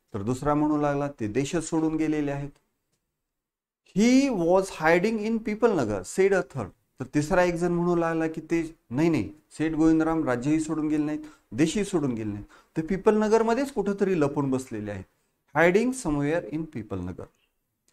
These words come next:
हाईड म्हणजे लपून बस. Said a third, "He had hanged himself from the tamarind tree,"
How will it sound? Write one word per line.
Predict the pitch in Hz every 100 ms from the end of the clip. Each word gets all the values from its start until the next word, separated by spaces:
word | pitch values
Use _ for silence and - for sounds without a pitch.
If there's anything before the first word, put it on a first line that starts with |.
| -
हाईड | 131 147
म्हणजे | 139 143 226 - 110
लपून | 113 113 101
बस. | 95 98 - _ _ _ _ _ _ _ _ _ _ _ - -
Said | 196 214
a | 214
third, | 208 208 214 - _ _ - 180
"He | 220
had | 214 208 214 220 - - 165
hanged | 202 254 254
himself | 226 214 196 175 160 160 -
from | 185 202 208
the | 123 139 - _ _ -
tamarind | 185 202 226 233
tree," | - 143 120